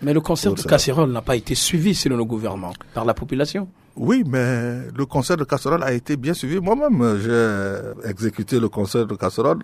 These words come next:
Speaker 2: avec toute ma famille. Dans beaucoup de quartiers de Bangui, cela a été fait. Mais ce que vous ne savez pas, c'est que avant le concert de casserole, les chefs de quartier ont été mobilisés pour identifier les domiciles de ceux que ça donnerait à l'exercice.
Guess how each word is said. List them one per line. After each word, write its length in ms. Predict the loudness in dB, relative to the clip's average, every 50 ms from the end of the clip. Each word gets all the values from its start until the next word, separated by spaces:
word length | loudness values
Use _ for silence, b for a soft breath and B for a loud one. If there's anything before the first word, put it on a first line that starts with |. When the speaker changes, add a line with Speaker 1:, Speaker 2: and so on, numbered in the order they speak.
| -4
Speaker 2:
avec 240 | -4 -2 -4 -4 -4
toute 180 | -8 -8 -6 -4
ma 140 | -4 -4
famille. 560 | -4 -2 -4 -2 -2 0 -2 -2 -2 -4 -6 -8 -10 B B B B B
Dans 220 | -4 0 2 2 2
beaucoup 280 | 2 0 -2 2 2
de 60 | 0 0
quartiers 320 | 2 0 -2 0 0 -2
de 60 | 0
Bangui, 260 | 0 -2 -2 -2 -4 -4
cela 280 | -6 -6 -4 0 2
a 80 | 2 2
été 220 | 0 -2 -4 -4
fait. 300 | -2 0 0 0 0 0 -4 b b b b 0
Mais 80 | 0 2
ce 120 | 2 2
que 140 | 2 4 4
vous 140 | 4 4 2
ne 80 | 2
savez 280 | 2 0 0 2 2 0
pas, 280 | 2 4 4 4 4 2
c'est 220 | 0 -4 -6 -4
que 320 | -2 -2 0 0 0 -4 -6 -6
avant 320 | -2 2 4 6 6 6 6
le 80 | 4
concert 380 | 2 0 -2 -4 0 0 -2 -2
de 100 | -2 -4
casserole, 640 | -4 -4 -4 -4 -4 -2 -2 -2 -2 -2 -4 -8 -10 -12 b b b b b
les 80 | -8 -4
chefs 200 | 2 2 2 2
de 80 | 2 -2
quartier 340 | 0 -2 -2 0 0 0
ont 100 | 2 2
été 220 | 2 0 0 -2 0
mobilisés 720 | 2 2 4 4 6 6 4 4 4 4 4 4 2 0 b b b b b b b
pour 140 | 0 0 0
identifier 800 | 2 2 0 0 4 4 4 4 4 0 -4 -4 0 2 4 4
les 140 | 4 4 2
domiciles 440 | 4 2 4 4 2 2 2 0 0
de 80 | 0
ceux 160 | 0 0 0 -2
que 80 | -2
ça 160 | -2 -4 -4
donnerait 460 | -2 -2 -2 0 0 0 0 0 0 -4 b b b
à 260 | -2 0 2 2 2
l'exercice. 760 | 2 0 0 0 2 2 2 2 2 2 4 4 4 2 0